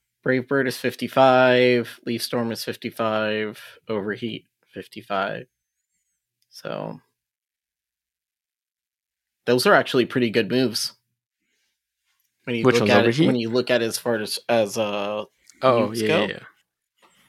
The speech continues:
Speaker 2: If they
Speaker 1: That's
Speaker 2: don't have some, I mean, well, think about it though. Like, it makes sense that Overheat, Leaf Storm, and,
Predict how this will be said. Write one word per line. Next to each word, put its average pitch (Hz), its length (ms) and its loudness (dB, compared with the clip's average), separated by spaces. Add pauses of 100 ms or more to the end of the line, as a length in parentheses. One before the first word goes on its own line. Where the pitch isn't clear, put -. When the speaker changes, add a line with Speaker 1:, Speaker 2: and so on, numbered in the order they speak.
(500)
Speaker 2:
If 143 200 2
they 123 100 -2
Speaker 1:
That's 127 140 2
Speaker 2:
don't 196 160 6
have 135 400 2
some, 151 260 -2
I 156 60 -2
mean, 196 160 8 (260)
well, 196 200 6
think 226 200 4
about 127 220 6
it 117 80 0
though. 123 160 4
Like, 120 280 0 (200)
it 165 140 2
makes 160 340 2
sense 135 580 0
that 123 280 2
Overheat, 123 680 -2 (140)
Leaf 127 220 -2
Storm, 110 460 0
and, 104 360 -4